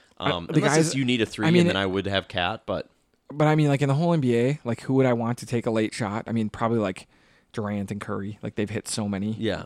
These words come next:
Speaker 1: LeBron has hit so many. Um, obviously, guys like Jason Tatum or Giannis or Jokic. But I think right behind that group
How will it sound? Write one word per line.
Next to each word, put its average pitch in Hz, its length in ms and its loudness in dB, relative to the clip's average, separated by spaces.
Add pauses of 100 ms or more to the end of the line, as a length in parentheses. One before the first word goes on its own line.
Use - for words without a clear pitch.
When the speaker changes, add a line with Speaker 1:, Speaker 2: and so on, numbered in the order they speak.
(100)
Speaker 1:
LeBron 107 480 -4
has 113 140 -6
hit 117 120 -6
so 113 140 -4
many. 104 340 -2 (460)
Um, 101 520 -2 (100)
obviously, 117 420 -2
guys 107 260 -2
like 101 200 -8
Jason 110 280 -4
Tatum 110 560 -2 (440)
or 101 420 -2
Giannis 110 560 -2
or 107 80 -2
Jokic. 107 600 -2 (600)
But - 180 0 (180)
I 123 180 2
think 147 240 -2
right 123 180 0
behind 117 380 -2
that 107 160 -4
group 147 260 -2